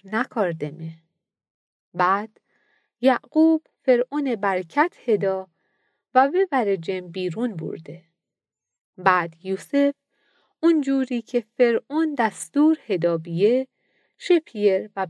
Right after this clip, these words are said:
برارون جا هدا و مصر خارترین ملک که رمسیس منطقه هدله بیره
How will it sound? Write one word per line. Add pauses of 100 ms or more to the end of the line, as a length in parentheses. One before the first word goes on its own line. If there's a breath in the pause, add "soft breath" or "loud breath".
برارون
جا
هدا (560)
و
مصر
خارترین
ملک (400)
که
رمسیس
منطقه
هدله
بیره